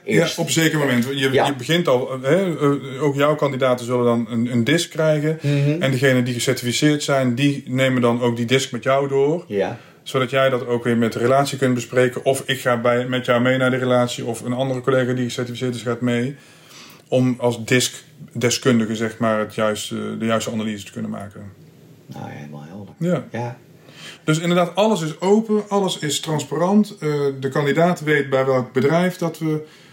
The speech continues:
Speaker 2: eh, eh, met, met welk bedrijf we werken, voor welk bedrijf dat diegene in procedure is, wat er met zijn gegevens gebeurt. Want de bedrijven weten wat ze met de gegevens moeten doen op het moment dat iemand wordt afgewezen,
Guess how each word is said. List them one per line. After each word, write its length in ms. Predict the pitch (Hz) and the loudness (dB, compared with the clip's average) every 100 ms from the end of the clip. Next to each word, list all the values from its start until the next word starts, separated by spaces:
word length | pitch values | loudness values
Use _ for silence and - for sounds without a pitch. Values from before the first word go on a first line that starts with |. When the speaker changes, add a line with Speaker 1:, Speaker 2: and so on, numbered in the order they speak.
| - - - | -20 -20 -4
Speaker 2:
eh, 360 | 151 147 143 | 0 2 2
eh, 320 | 139 143 139 | 2 0 0
met, 240 | 139 139 139 | 0 -2 -2
met 140 | 139 | -2
welk 180 | 147 139 | 2 2
bedrijf 300 | 135 160 170 | 4 2 2
we 80 | 160 | 0
werken, 400 | 160 156 156 147 | 2 2 0 0
voor 120 | 143 | 2
welk 240 | 143 135 | 2 2
bedrijf 320 | 135 139 135 123 | 2 0 0 -2
dat 140 | 120 | -4
diegene 300 | 120 127 123 | -2 -2 0
in 80 | 120 | 0
procedure 600 | 131 127 - 185 196 185 | 0 -2 -2 2 2 2
is, 320 | 165 175 - - - - - - | -2 -4 -6 -16 -20 -20 -20 -4
wat 180 | 156 151 | -2 0
er 80 | |
met 140 | 135 123 | 0 2
zijn 140 | 127 | 0
gegevens 720 | 123 120 190 190 170 - - - - - - - | 0 0 2 2 0 -6 -12 -20 -20 -20 -20 -20
gebeurt. 720 | - 151 156 156 151 151 - | -8 -2 2 2 2 -2 -10
Want 300 | 107 127 123 | -6 -2 0
de 60 | 123 | 0
bedrijven 460 | 123 131 147 139 127 | 2 2 2 0 0
weten 320 | 131 127 127 | 2 2 2
wat 180 | 127 127 | 0 0
ze 100 | 139 | 0
met 140 | 127 | 0
de 80 | 127 | 0
gegevens 360 | 120 123 123 117 | 0 2 0 2
moeten 220 | 120 120 | 0 2
doen 100 | 120 | 2
op 60 | |
het 80 | 113 | 2
moment 200 | 120 123 | 2 2
dat 140 | 117 117 | 2 2
iemand 240 | 123 117 | 0 0
wordt 140 | 127 | 0
afgewezen, 680 | 165 - 175 170 170 160 165 | 0 0 2 2 2 2 0